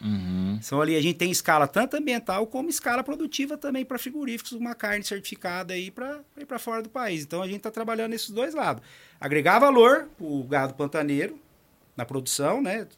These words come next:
Speaker 2: Seja do bezerro, os temas de terminação depois vão se adaptar também. E também o pagamento por serviço ambiental pelo excedente que ele já vem fazendo.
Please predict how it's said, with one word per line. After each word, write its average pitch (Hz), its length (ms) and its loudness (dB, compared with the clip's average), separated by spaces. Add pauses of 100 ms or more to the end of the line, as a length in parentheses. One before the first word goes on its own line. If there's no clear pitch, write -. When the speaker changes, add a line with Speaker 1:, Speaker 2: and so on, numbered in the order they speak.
(160)
Speaker 2:
Seja 139 300 -2
do 127 80 -6
bezerro, 131 500 -2
os 127 100 -6
temas 139 280 -2
de 123 80 -8
terminação 139 520 -2
depois 135 420 -6
vão 139 120 -4
se 139 140 -8
adaptar 131 420 -8
também. 147 400 -8 (500)
E 190 80 -12
também 190 360 -6
o - 20 -6
pagamento 190 460 -4
por 185 120 -10
serviço 180 340 -6
ambiental 165 360 -4
pelo 175 220 -8
excedente 160 500 -8
que - 60 -12
ele 165 80 -10
já 175 100 -8
vem 160 140 -10
fazendo. 139 460 -12